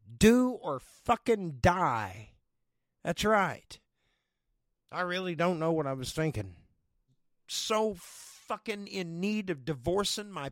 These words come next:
past, I was just trying to break and run like a fucking pussy. Back in Oklahoma, you know, I at least had family and a place to call home. Out there,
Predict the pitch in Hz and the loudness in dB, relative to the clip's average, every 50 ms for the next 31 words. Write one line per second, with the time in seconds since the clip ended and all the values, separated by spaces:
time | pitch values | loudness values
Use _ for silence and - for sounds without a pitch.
0 | - - - 196 196 190 185 214 202 180 - - - - - - _ _ _ _ | -4 -4 -2 -2 -2 -4 -4 -6 -6 -6 -6 -6 -6 -10 -14 -20 _ _ _ _
1 | _ _ _ _ _ _ _ _ _ - - - 196 185 190 165 143 - 185 180 | _ _ _ _ _ _ _ _ _ -4 0 0 0 0 -2 -6 -6 -6 -6 -6
2 | - - 220 196 190 196 196 190 175 147 120 110 123 165 151 185 196 175 151 - | -6 -4 -4 -4 -4 -4 -4 -6 -8 -8 -4 -2 0 2 4 4 4 2 0 -4
3 | _ - - - - _ _ _ _ _ _ _ _ _ _ _ _ - 156 160 | _ -12 -14 -14 -14 _ _ _ _ _ _ _ _ _ _ _ _ -8 -8 -8
4 | 143 135 135 135 151 180 185 190 185 160 135 113 95 87 - _ _ _ _ _ | -8 -8 -6 -2 2 2 4 4 4 2 0 -4 -8 -14 -18 _ _ _ _ _
5 | _ _ _ _ _ _ - 147 175 - 131 - - - - - - 208 - - | _ _ _ _ _ _ -6 -6 -6 -6 -10 -16 -16 -18 -2 2 2 2 2 0
6 | 170 147 135 120 - - - - 185 160 - - 85 64 _ _ _ _ _ _ | -8 -8 -8 -2 2 2 2 4 2 0 0 -2 -4 -10 _ _ _ _ _ _
7 | _ _ _ _ _ _ _ _ _ _ _ _ _ _ _ _ _ _ _ _ | _ _ _ _ _ _ _ _ _ _ _ _ _ _ _ _ _ _ _ _
8 | _ _ _ _ _ _ _ - - 208 220 - 208 196 190 190 - 165 156 175 | _ _ _ _ _ _ _ -4 -4 -2 -2 -2 -2 -2 -2 -2 -2 -2 -2 0
9 | 190 190 185 165 156 147 135 - 196 220 226 - 214 220 226 185 - 143 175 226 | 0 0 0 -2 -2 -2 -4 -8 -10 -8 -6 -6 -4 -4 -4 -4 -6 -4 -4 -2
10 | 247 208 - - 180 160 139 107 - - - 262 277 208 185 160 147 143 139 139 | 0 0 0 0 0 -2 -2 -4 -8 -10 -8 -6 -4 -4 -4 -4 -4 -4 -6 -8
11 | 143 - 190 190 190 - - - - 202 202 - 175 151 135 - 240 262 226 175 | -8 -8 -6 -6 -6 -6 -8 -8 -6 -4 -2 0 -2 -2 -4 -6 -6 -6 -4 -6
12 | 131 107 87 85 _ _ _ _ _ _ _ _ _ _ _ _ _ _ _ _ | -6 -8 -14 -20 _ _ _ _ _ _ _ _ _ _ _ _ _ _ _ _
13 | - 247 202 - _ - 233 214 208 180 160 143 123 | -10 -10 -10 -8 _ 0 2 4 4 4 2 0 -4